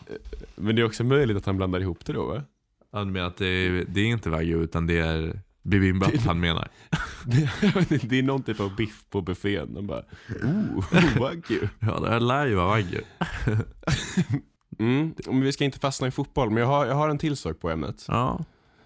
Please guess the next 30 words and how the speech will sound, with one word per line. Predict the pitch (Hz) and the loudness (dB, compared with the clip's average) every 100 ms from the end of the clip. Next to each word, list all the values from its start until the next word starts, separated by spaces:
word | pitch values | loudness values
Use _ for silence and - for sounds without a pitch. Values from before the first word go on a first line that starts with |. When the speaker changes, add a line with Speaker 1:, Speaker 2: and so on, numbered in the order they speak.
| _ | _
Speaker 1:
Eh, | - 90 87 | -6 -4 -2
det, | 71 104 104 104 101 98 95 - - 135 - - - | -2 0 0 2 0 -2 -4 -10 -4 -4 -4 -2 0
<laughs> | 147 - - 151 143 131 127 120 | 0 -2 -4 -8 -8 -12 -10 -2
jag | 135 | 0
tänker | 160 139 127 | 0 -2 0
väldigt | 117 110 | 0 0
mycket | 107 - 107 | 0 -4 -6
på | |
såna | - 90 | -4 -2
här | 87 | -2
komplimanger, | - 95 98 101 95 104 113 71 143 - _ _ _ _ | -2 -4 0 0 0 0 -2 -4 -8 -10 _ _ _ _
du | - 87 | -6 -2
vet. | 82 120 - | -2 -6 -10
Speaker 2:
Mm, | 123 120 | -10 -4
vad | 120 117 117 | 0 0 0
menar | 117 117 | -4 -4
du | 113 | -2
då? | 107 92 - _ - _ _ - - _ _ - | -2 -4 -8 _ -20 _ _ -20 -20 _ _ -8
Speaker 1:
Mm, | 113 127 131 | -4 0 0
vad | 135 | 0
känner | 139 123 | 0 0
du | |
till? | 120 80 107 | -2 -4 -8
Vad | - 117 | -6 -2
har | 113 | -2
du | |
på | 107 101 | -2 -2
komplimanger? | 104 98 92 87 87 - _ _ _ _ _ _ _ _ _ _ | -2 -4 -6 -6 -8 -12 _ _ _ _ _ _ _ _ _ _
Speaker 2:
Komplimanger, | - 120 123 123 135 147 160 156 147 143 135 131 123 120 - | -6 -2 0 0 2 0 0 -2 -2 -2 -2 -2 -2 -4 -2
alltså | 117 107 117 110 107 107 | -2 -2 -2 0 0 -2